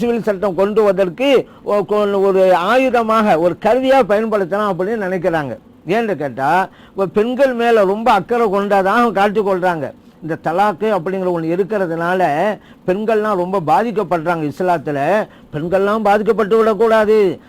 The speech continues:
அதற்காக இந்த சட்டம் வேணாம் அப்படின்னு கொண்டு வந்து முதல் படி வெள்ளோட்டம். இப்ப தலாக் சட்டத்தை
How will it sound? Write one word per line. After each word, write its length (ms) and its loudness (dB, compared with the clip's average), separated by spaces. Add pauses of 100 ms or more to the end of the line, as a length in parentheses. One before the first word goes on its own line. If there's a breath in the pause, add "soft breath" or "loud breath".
(160 loud breath)
அதற்காக 500 -2
இந்த 220 0
சட்டம் 340 -2
வேணாம் 320 0 (160)
அப்படின்னு 380 0 (100)
கொண்டு 300 2
வந்து 260 0 (400)
முதல் 300 4
படி 240 2
வெள்ளோட்டம். 500 2 (520 loud breath)
இப்ப 200 0 (120)
தலாக் 360 2
சட்டத்தை 380 2